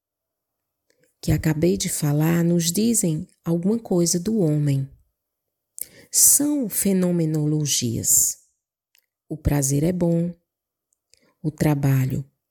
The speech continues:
é útil, o nosso cérebro é um instrumento indispensável, a autonomia é uma qualidade da pessoa,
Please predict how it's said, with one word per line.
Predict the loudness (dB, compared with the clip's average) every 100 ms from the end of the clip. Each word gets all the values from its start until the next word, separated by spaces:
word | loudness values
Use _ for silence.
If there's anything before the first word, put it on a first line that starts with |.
| _
é | 0
útil, | 2 0 -2 -6 -6 -8 -10 _ _ _ _ _ _ _ _ _ -2
o | 2
nosso | 4 4 2 2
cérebro | 2 2 0 -2 -4 -8 -10 -10 _ _ _ _ _
é | 0
um | 2
instrumento | 2 2 0 2 2 2 0 -8 _ 0
indispensável, | 2 2 4 2 2 0 0 0 0 -2 -2 -6 -6 _ _ _ _ _ _ _ _ _ _ _ _ _ _ _ 0
a | 2 4
autonomia | 2 0 0 2 2 2 2 2 0 -4 _ _ _ _
é | -2 0 2
uma | 2 0
qualidade | 0 -2 0 0 0 -2 -2 -4
da | -4
pessoa, | -2 -2 0 0 0 0 0